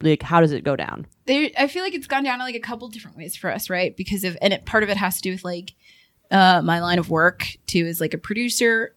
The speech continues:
Speaker 2: There is a lot of times at the beginning of a relationship where I was in another country.
Speaker 1: Yeah.
Speaker 2: So it kind of was just, like, sort of like, "Well, you know, I know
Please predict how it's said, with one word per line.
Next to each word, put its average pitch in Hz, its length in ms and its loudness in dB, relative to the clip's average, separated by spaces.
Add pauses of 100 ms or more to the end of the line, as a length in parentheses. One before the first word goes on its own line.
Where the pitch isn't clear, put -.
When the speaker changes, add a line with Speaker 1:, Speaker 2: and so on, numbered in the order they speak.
Speaker 2:
There 190 160 4
is 190 100 -2
a 190 60 -6
lot 208 400 4
of 208 80 -6
times 190 280 -2
at 185 60 -10
the 175 40 -6
beginning 175 380 -6
of 170 80 -12
a 170 60 -12
relationship 165 760 -8
where 165 280 -2 (260)
I 226 120 4
was 262 100 2
in 247 80 -2
another 202 260 0
country. 170 640 -4 (100)
Speaker 1:
Yeah. 165 260 4
Speaker 2:
So 202 140 6
it 190 80 -4
kind 320 180 2
of 370 40 0
was - 140 -2
just, 202 200 -6
like, 185 160 -6
sort 190 160 -8
of 175 100 -12
like, 170 360 -10 (320)
"Well, 240 320 6
you 269 120 -2
know, 208 300 0
I 202 100 0
know 220 300 -2